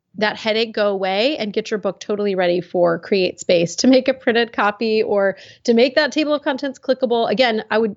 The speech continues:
highly recommend Draft to Digital and do that for free, but that, that made it a lot easier. But I still,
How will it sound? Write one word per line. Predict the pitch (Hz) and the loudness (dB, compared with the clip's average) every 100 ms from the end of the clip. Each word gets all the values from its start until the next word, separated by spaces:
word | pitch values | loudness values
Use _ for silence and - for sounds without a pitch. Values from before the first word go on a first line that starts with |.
| - | -10
highly | - 254 247 | -4 -2 0
recommend | 226 202 202 190 | -2 -4 -4 -2
Draft | 190 170 | -2 -4
to | 196 | -8
Digital | 175 170 190 180 | -8 -4 -2 -2
and | 180 | -4
do | 175 | -6
that | - - | -6 -8
for | - | -10
free, | - - - | -8 -6 -4
but | - - - - - | -4 -6 -10 -18 -2
that, | 269 269 247 | 0 0 -2
that | 277 | -2
made | 262 220 | -2 -4
it | 214 | -4
a | |
lot | 196 196 - | -4 -4 -4
easier. | 202 202 196 190 185 | -6 -4 -2 -2 -2
But | 196 | 0
I | 196 | -2
still, | - - 233 220 202 | -2 0 2 2 0